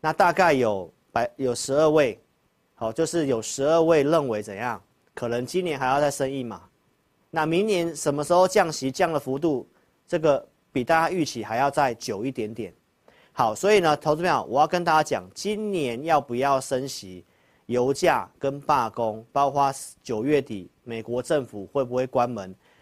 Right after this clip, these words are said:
这个都是未知数。所以这些事情发生的，联准会可能也不会降息的哈。所以我个人认为，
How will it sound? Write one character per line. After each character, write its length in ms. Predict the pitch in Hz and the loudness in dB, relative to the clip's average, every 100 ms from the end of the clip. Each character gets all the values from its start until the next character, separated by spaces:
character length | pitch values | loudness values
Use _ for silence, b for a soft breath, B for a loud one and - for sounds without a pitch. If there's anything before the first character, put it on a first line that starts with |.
| b | b
这 100 | 196 | -2
个 80 | 165 | 2
都 100 | 170 | 2
是 120 | 160 | 2
未 200 | 170 165 | 2 2
知 200 | 135 135 | 0 -4
数。 260 | 127 139 - _ _ b b | -6 -8 -10 _ _ b b
所 160 | - 208 | -2 0
以 20 | |
这 140 | 190 220 | 2 2
些 160 | 208 | 2
事 120 | 208 | 0
情 200 | 208 160 | -2 -2
发 180 | 160 180 | 2 2
生 220 | 180 170 | 4 2
的， 180 | 160 120 | 2 0
联 160 | 110 160 | 0 -4
准 160 | 143 | -4
会 80 | 143 | -4
可 120 | 143 | -4
能 80 | 110 | -6
也 80 | 101 | -8
不 140 | 92 | -6
会 360 | 117 131 120 87 _ _ - | 0 0 0 -4 _ _ -4
降 240 | 160 123 | -2 -2
息 240 | - 92 | -6 -12
的 100 | 95 90 | -16 -14
哈。 140 | 101 | -8
所 140 | 104 | 0
以 60 | 170 | 2
我 280 | 135 120 110 | 2 2 0
个 260 | - 208 147 | 2 4 4
人 200 | 110 135 | 2 0
认 220 | 151 117 | 0 0
为， 240 | 95 92 | -8 -12